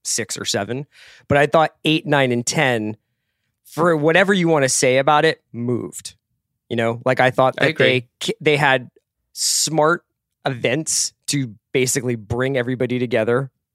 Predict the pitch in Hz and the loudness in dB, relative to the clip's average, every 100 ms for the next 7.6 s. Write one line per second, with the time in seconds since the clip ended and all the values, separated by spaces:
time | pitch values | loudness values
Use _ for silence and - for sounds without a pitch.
0 | _ 131 131 127 123 113 113 - - 101 | _ -2 0 2 0 0 -2 -6 -4 -4
1 | 104 131 - 117 110 113 113 113 117 107 | -6 -10 -8 -4 -2 0 -2 -2 -4 -6
2 | 107 - - 113 113 113 - 113 104 - | -8 -6 -4 -2 -2 -4 -4 -6 -4 -6
3 | 104 98 101 - - - - - - - | -4 -4 -4 -8 -20 -20 -20 -20 -20 -2
4 | 147 151 139 - 143 151 135 131 147 160 | 2 4 4 0 0 2 4 2 2 2
5 | 127 123 - - 156 147 143 135 135 - | 2 0 -6 -2 2 4 4 4 2 2
6 | 131 135 131 123 127 117 127 135 127 131 | 4 4 4 2 -2 0 2 2 2 2
7 | 127 120 117 113 - | 4 4 2 0 -2